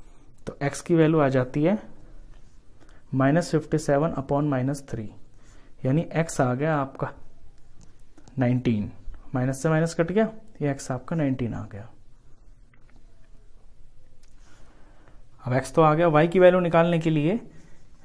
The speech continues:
मैं इक्वेशन वन में पुट कर देता हूँ x की वैल्यू,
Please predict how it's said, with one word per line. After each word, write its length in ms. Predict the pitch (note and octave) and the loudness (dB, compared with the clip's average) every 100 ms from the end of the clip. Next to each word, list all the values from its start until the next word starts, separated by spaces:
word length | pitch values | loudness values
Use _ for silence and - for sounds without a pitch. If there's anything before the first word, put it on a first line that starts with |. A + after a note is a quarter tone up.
| - | -2
मैं 140 | C#3+ D#3+ | 2 2
इक्वेशन 540 | D#3+ D3 D3 F3 G#3 - - - - - - - - - B2+ | 2 0 2 0 0 -4 -16 -20 -20 -20 -20 -20 -20 -12 0
वन 160 | C#3+ | 4
में 180 | D#3 D3+ | 4 4
पुट 140 | C#3 | 0
कर 160 | - C3 | 0 0
देता 300 | B2+ B2+ B2+ | 2 0 0
हूँ 120 | F#3 | 0
x 140 | E3+ - | -2 -4
की 120 | - | -4
वैल्यू, 280 | A2+ G#2 G#2+ | -4 -4 -8